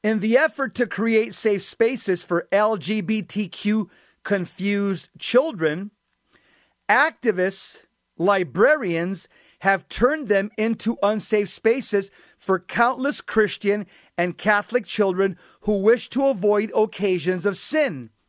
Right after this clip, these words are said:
which is vital to our salvation. Parents are the guardians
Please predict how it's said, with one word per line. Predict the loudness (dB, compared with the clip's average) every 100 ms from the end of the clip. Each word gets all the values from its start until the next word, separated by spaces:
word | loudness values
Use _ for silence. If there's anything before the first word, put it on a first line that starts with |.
| _ _ _ _ _
which | -2 0
is | 0 0 -4
vital | -2 0 2 0 -4 -8 _ _ _ _ _ _ _ _ _ _
to | 0 2
our | 2
salvation. | 0 -4 0 -2 -2 -8 -18 _ _ _ _ _ _ _ _ _ _ _ _ _ _ _ _ _ _ -20 _ _ _ _ -20 _ _ _
Parents | 2 4 4 0 -2 -8 -16 -20 _ _ _ -20 _ _ _ _ _ _ _ _ _
are | 2 4 2
the | -2
guardians | 2 2 4 2 0 -2 -4 -10